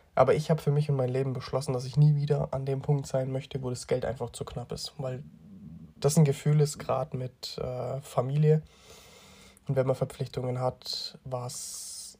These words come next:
einem echt zusetzen kann. Ging mir so zumindest. Ähm, ich hab da sehr drunter gelitten. Und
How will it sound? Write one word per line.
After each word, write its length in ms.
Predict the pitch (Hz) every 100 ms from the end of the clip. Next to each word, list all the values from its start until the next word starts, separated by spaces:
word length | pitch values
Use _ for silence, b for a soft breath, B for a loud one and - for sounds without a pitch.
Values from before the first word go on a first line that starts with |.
| -
einem 280 | 127 127
echt 300 | 117 131 -
zusetzen 500 | - 139 135 127 131
kann. 280 | 131 135 143 - _ _ _ _ - - _ _ _ - -
Ging 200 | - 123
mir 220 | 123 139 147
so 260 | 139 143
zumindest. 640 | 151 135 135 139 143 - -
Ähm, 260 | - 127 131
ich 120 | -
hab 100 | 127
da 100 | 123
sehr 180 | - 123
drunter 280 | - 120 120
gelitten. 420 | 120 139 147 151 B B B B B B B B -
Und 720 | 131 123 120 117 117 - -